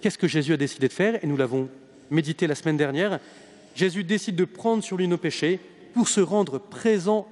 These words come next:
là où il n'était pas, c'est-à-dire pour que sa su-, sa lumière brille enfin dans les ténèbres et les engloutisse. Il en est de même pour la mort. Jésus a voulu faire l'expérience de la mort, lui qui est la résurrection et la vie, pour rendre Dieu présent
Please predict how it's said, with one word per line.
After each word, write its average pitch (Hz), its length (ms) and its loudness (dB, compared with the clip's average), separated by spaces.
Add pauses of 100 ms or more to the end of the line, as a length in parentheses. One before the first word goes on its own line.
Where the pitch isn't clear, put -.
là 190 400 2
où 185 60 -6
il 170 100 -2
n'était 175 240 0
pas, 151 260 -2 (540)
c'est-à-dire 170 440 -2
pour - 180 -10
que 185 100 2
sa 160 180 -2
su-, - 300 -8
sa - 180 -4
lumière 156 460 0 (100)
brille 180 380 0
enfin 202 440 -2
dans 143 120 -4
les 139 100 0
ténèbres 165 440 -2 (320)
et 143 40 -2
les 135 280 0
engloutisse. 170 640 -4 (1600)
Il 156 100 4
en 175 60 6
est 170 120 2
de 175 60 2
même 202 220 2
pour - 160 -6
la 175 100 2
mort. 175 320 0 (880)
Jésus 175 380 0
a 170 60 0
voulu 170 180 -4
faire 151 180 -4
l'expérience 175 440 -2
de 143 80 0
la 143 100 0
mort, 170 400 0
lui 226 320 2
qui 214 180 -6
est 196 40 4
la 175 100 0
résurrection 170 580 -2
et 175 60 2
la 165 140 4
vie, 175 240 -4 (320)
pour 185 300 2
rendre 190 280 0
Dieu 165 140 -2
présent 180 520 0